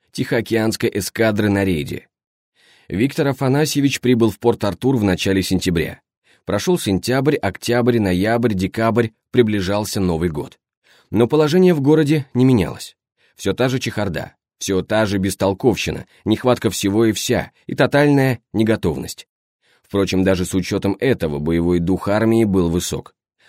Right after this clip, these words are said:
Никто не верил, что японский император решится бросить вызов великому северному соседу. Да, Япония воевала с Китаем, воевала и победила.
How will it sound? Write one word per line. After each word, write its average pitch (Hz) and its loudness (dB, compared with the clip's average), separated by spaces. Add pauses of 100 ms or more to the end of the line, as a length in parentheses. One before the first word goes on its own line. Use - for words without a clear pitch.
(120)
Никто 117 2
не 165 4
верил, 113 2
что - -4
японский 117 2
император 107 -2 (140)
решится 104 0
бросить 107 2
вызов 123 0 (180)
великому 113 2
северному 101 0
соседу. - -4 (580)
Да, 131 0
Япония 123 2
воевала 107 2
с - -4
Китаем, 90 -4 (200)
воевала 110 2
и 113 4
победила. 98 -4